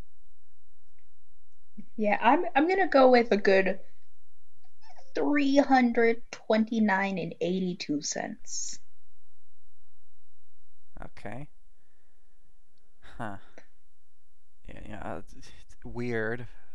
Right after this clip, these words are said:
Speaker 2: This is a weird way to phrase this, but in my f-, uh, fake memories, I could, uh, at least picture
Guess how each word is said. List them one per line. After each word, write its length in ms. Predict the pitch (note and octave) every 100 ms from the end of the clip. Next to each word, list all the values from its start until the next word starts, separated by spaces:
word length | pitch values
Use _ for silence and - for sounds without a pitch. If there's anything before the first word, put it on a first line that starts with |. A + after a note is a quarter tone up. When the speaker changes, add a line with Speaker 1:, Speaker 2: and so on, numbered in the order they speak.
| -
Speaker 2:
This 160 | A2+ A#2+
is 160 | - C3
a 80 | A2+
weird 200 | A2+ A2
way 220 | G#2+ G#2+
to 140 | G#2
phrase 420 | G2+ - A2 G#2+
this, 300 | G#2 G#2 G#2 -
but 160 | G#2
in 100 | G#2
my 360 | G#2 G2+ G2+ G#2 - - - - - - - - -
f-, 180 | - A2+
uh, 220 | G#2 G2+
fake 460 | - - G3 -
memories, 680 | G2 G2 F#2+ G#2+ C3 F3 - - - -
I 540 | A#2 A2 A2 A2 G#2+ G#2
could, 240 | - G#2+
uh, 960 | A2 G#2+ - - - - - - G2+ -
at 120 | -
least 520 | B2+ C3+ - - - - - - - - - - -
picture 760 | - - C3 - A2+ G#2+ B2